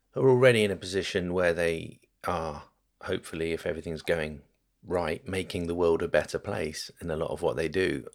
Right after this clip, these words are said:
I'm wondering about the shift in values of some of those organisations and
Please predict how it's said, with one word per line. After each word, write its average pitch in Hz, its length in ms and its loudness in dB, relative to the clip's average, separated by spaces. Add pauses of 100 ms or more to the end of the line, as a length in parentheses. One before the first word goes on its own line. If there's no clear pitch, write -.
(140)
I'm 101 260 -2
wondering 85 520 -2
about 85 500 -4 (100)
the 85 260 -4
shift - 380 -4
in 82 160 -4
values 80 540 0
of - 120 -8
some 87 220 -2
of 82 60 0
those 76 460 -2
organisations 73 1000 -8
and - 100 -14